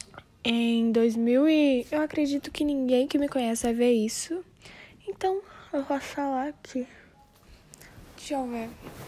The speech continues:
Então, em janeiro,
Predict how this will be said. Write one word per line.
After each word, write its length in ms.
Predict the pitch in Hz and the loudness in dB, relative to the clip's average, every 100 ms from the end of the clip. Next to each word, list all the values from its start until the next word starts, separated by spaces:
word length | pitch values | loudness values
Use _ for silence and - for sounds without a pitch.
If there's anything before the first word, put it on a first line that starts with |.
| - | -8
Então, 260 | 302 269 220 - - - - - - - - - _ - _ _ - | -8 -8 -12 -14 -20 -20 -20 -20 -20 -20 -20 -20 _ -20 _ _ -6
em 920 | 233 226 220 220 214 208 208 202 214 - - _ _ _ - - - - _ _ _ - _ _ - - - 220 | -4 -2 -2 -2 -2 -2 -2 -4 -8 -16 -20 _ _ _ -20 -20 -20 -20 _ _ _ -20 _ _ -20 -20 -20 0
janeiro, 760 | 240 247 247 214 208 208 233 | 2 2 2 2 2 2 0